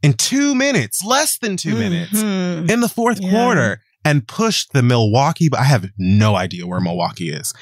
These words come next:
Speaker 1: and pushed the Milwaukee Bucks
Speaker 2: <laughs>
Speaker 1: ahead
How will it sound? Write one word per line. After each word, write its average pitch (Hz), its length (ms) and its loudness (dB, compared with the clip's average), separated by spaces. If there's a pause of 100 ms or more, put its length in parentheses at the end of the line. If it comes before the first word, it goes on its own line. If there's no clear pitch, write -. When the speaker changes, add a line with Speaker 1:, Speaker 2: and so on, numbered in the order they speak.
(220)
Speaker 1:
and 165 180 -2
pushed 262 460 -4
the 180 100 2
Milwaukee 160 680 2
Bucks 127 640 0 (380)
Speaker 2:
<laughs> - 180 -6 (720)
Speaker 1:
ahead 180 720 0